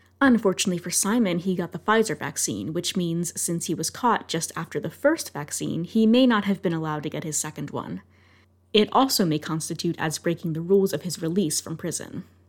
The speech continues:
But my very favorite part of the swindled vaccine thing is that after he was found out, Simon threatened to sue the medical center. Why?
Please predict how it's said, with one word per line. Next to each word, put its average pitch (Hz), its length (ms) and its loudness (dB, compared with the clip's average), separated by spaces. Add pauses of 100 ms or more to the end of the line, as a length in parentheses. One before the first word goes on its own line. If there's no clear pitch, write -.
(320)
But 220 160 4
my 220 120 6
very 214 280 4
favorite 160 440 -2
part 180 300 -4
of 180 120 -6
the - 60 -12
swindled 165 480 -4
vaccine 156 480 -6
thing 214 340 2
is 180 180 -2
that 180 180 -2
after 190 300 -2
he 226 120 0
was 202 160 -2
found 156 300 -4
out, 165 260 -4 (200)
Simon 220 480 2
threatened - 400 -6
to 175 100 -4
sue 175 220 0
the 151 80 -6
medical 156 320 -8
center. - 480 -8 (500)
Why? 160 380 0